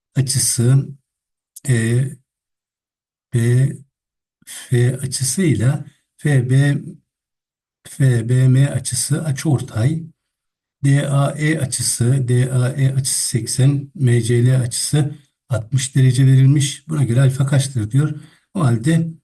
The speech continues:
şimdi şöyle yaptığımız zaman buradaki açı altmışsa,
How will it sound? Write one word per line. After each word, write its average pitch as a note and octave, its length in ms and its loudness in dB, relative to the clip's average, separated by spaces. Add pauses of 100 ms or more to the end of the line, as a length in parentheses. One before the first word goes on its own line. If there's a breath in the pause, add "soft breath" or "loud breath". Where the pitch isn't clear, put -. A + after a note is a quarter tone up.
(140)
şimdi D3 720 -4
şöyle C3+ 640 2
yaptığımız C3 720 2
zaman C3+ 380 2 (380 loud breath)
buradaki B2 400 0
açı B2 440 -4 (560)
altmışsa, C3+ 840 -2